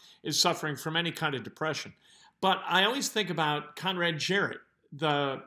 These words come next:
pivotal character in Ordinary People, played by Timothy Hutton. He is asked by Elizabeth McGovern, they're on a date together, "What was it like to be that depressed that you would try to take your own life?"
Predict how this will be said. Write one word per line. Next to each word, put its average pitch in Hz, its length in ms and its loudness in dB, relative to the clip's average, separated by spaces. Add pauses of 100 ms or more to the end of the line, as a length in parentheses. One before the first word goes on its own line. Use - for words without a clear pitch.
(300)
pivotal 190 340 -2
character 151 720 -4
in 156 180 -4
Ordinary 139 500 -2
People, 202 400 -10 (440)
played 202 220 2
by 143 160 2
Timothy 131 400 -6
Hutton. 156 280 -8 (500)
He 214 180 0
is 165 220 4
asked 202 420 0
by 156 380 4
Elizabeth 151 520 -2
McGovern, 147 580 0 (180)
they're 175 200 2
on 151 120 0
a 135 40 -4
date 190 280 0
together, 123 400 -4 (260)
"What 175 260 4
was 190 160 2
it 151 200 -2
like 160 480 -4 (800)
to 151 80 -6
be 156 160 2
that 139 260 2
depressed 208 500 -2
that - 120 -6
you 147 80 -4
would 135 140 -4
try 151 160 -2
to 135 80 -4
take 131 280 -6
your 120 120 -6
own 110 120 -10
life?" 131 400 -12